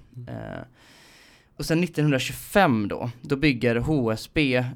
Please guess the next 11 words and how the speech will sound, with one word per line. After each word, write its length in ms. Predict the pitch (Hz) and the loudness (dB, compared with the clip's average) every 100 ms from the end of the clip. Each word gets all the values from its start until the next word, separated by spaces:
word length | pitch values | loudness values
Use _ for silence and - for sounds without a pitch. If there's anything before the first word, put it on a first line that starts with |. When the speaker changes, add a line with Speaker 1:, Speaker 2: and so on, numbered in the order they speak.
| - | -8
Speaker 2:
den 120 | 131 | -6
första 540 | 120 127 - 113 104 107 | -4 -6 -6 -2 0 0
maskinella 520 | 113 - 120 110 101 | -4 -2 -2 -2 -4
tvättstugan, 680 | - 117 - - 98 120 110 | -8 -12 -12 -10 -4 -4 -4
alltså 340 | 104 104 104 - | -4 -6 -8 -10
första 280 | - 120 113 | -8 -8 -8
tvättstugan 640 | - 123 - 104 101 101 | -8 -10 -8 -8 -6 -6
med, 340 | 104 98 95 98 _ _ _ - - _ | -6 -6 -8 -12 _ _ _ -20 -20 _
med 500 | - 120 110 98 87 - - - | -4 -2 -2 -4 -10 -18 -18 -6
maskin 640 | 120 123 160 147 98 - - | -6 -2 -2 -2 -4 -8 -12
i. 160 | - | -12